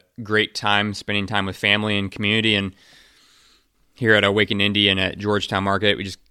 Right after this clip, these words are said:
wanna say, you know, thanks so much for being our own family, our own community, and supporting the store, the podcast, um, all the wonderful staff that we have at the store, um, and choosing to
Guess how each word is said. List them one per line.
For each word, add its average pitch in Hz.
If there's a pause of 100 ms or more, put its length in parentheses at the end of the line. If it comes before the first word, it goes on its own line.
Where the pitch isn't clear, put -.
wanna 101
say, 101
you 104
know, 98
thanks 101
so 107
much 101
for 98 (1300)
being 107
our 101
own 110
family, 95
our 95
own 101
community, 92
and 95
supporting 98
the 92
store, 107
the 95
podcast, 101 (400)
um, 95
all 98
the 104
wonderful 101
staff 101 (120)
that 104
we 98
have 101
at 104
the -
store, 101 (1040)
um, 95
and 92
choosing 107
to 104